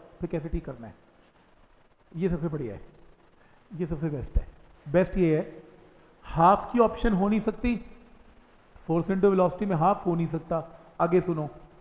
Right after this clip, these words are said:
इनके अंदर ये हो नहीं सकता, time, time square, second square, second square cancel, energy का यूनिट रह गए, उसने power पूछी है, ये power नहीं है,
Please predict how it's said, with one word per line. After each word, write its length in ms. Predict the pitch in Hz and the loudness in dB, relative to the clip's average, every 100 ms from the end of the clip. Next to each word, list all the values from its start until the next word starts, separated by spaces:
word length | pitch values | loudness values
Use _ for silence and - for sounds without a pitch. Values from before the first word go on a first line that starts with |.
| - _ _ - | -20 _ _ 0
इनके 340 | 233 240 247 269 | 2 2 2 0
अंदर 480 | 240 214 202 208 240 - | 0 4 6 4 0 -4
ये 400 | 170 160 175 262 | -6 -4 2 4
हो 220 | 220 214 | 4 4
नहीं 100 | 190 | 0
सकता, 340 | 175 151 - 123 - - - _ - | 0 -4 -6 -8 -8 -20 -20 _ 4
time, 300 | 202 240 254 | 4 4 0
time 320 | - 196 208 | 2 4 2
square, 380 | 196 226 226 220 - | 0 4 4 2 -6
second 320 | - 180 208 190 | -4 -2 0 0
square, 200 | 220 208 | 0 2
second 320 | 208 190 190 | 0 -2 -4
square 220 | 220 208 | 0 0
cancel, 520 | - 156 156 214 240 262 - - 208 | 0 -4 -2 2 2 0 -8 -6 0
energy 320 | 208 196 247 | 2 4 2
का 60 | |
यूनिट 240 | 233 233 233 | 4 4 6
रह 120 | 165 | 4
गए, 180 | 151 147 - - - | 2 -2 -6 -16 -10
उसने 180 | 180 180 | -6 -2
power 300 | 170 165 185 | 2 2 0
पूछी 320 | 185 - 165 | -2 -2 -2
है, 120 | 143 - - - - _ _ _ _ - | -2 -8 -20 -20 -20 _ _ _ _ -12
ये 60 | 165 | -6
power 300 | 160 147 156 | -2 -2 -2
नहीं 160 | 147 | -4
है, 160 | 139 | -6